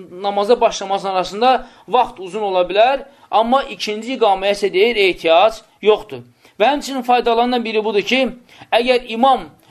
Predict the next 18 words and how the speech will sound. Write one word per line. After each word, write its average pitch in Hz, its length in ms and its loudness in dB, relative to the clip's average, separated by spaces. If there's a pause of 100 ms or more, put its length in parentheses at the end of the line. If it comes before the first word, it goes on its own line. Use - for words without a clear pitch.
(180)
heç 175 340 -2
kimi 220 220 -4 (240)
yerinə 208 420 4
qoymasa, 202 600 2 (360)
desə 214 240 0
ki, 202 160 -10
gözləyin, 220 460 0
özüm 202 300 -2
gəlirəm, 196 560 0 (340)
hətta 277 340 2
o 247 280 2
qədər 208 360 0
miqdarda 190 640 0
gözləməli 202 540 0
olsa, 208 240 -4
nə 208 160 -4
etmədilər? 175 640 2 (460)
Gözləmədilər. 185 840 -2